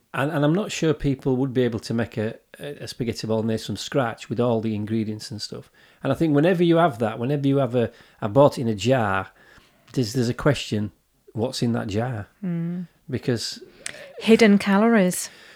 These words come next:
Speaker 1: Well, not just hidden calories. I don't think there's the same, I mean, you know, we both talked here about how we, we grew up e-, eating home-cooked food. And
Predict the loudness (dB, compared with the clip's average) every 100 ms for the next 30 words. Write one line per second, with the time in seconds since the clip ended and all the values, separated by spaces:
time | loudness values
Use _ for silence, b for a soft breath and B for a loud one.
0 | B B B B B B -2 0 0 2
1 | 2 4 2 4 4 2 0 2 2 2
2 | 0 0 0 0 -2 0 2 2 0 -4
3 | -2 0 0 -4 _ _ _ _ _ -4
4 | -4 -2 -4 2 4 4 2 -2 -2 -4
5 | -4 -2 -4 -4 -4 -4 -6 -4 -4 -4
6 | -8 -10 -10 -6 -6 -6 -6 -12 -12 -8
7 | -6 -6 -12 -16 -10 -6 -6 -8 -10